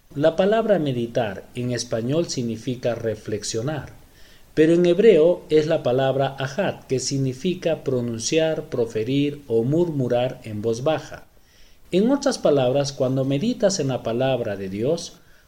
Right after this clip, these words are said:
hablas o confiesas su palabra en lugar de simplemente darle vueltas en tu mente. Ahat significa pronunciar, proferir o murmurar en voz baja la palabra de Dios.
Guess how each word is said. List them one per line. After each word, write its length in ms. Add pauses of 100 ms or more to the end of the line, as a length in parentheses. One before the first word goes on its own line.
(160)
hablas 500
o 100
confiesas 580
su 180
palabra 640
en 180
lugar 400
de 140
simplemente 840
darle 380
vueltas 520
en 120
tu 100
mente. 460 (720)
Ahat 480
significa 920 (480)
pronunciar, 840
proferir 720
o 140
murmurar 640
en 140
voz 240
baja 360
la 240
palabra 540
de 140
Dios. 520